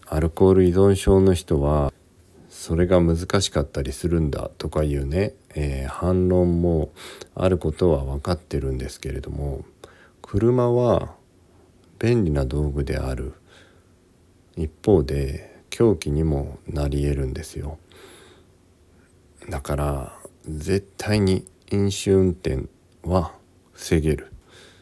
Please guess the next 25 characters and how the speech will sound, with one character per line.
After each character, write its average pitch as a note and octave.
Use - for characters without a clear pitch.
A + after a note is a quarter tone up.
そ D#2+
う、 -
防 -
が A#2
な A2+
け -
れ D2
ば C#2
い C#2
け -
な D2
い。 -
そ -
う D#2
い D2
う C#2
ふ E2
う F#2+
に C2+
思 C2
っ C2
て -
い -
ま -
す。 -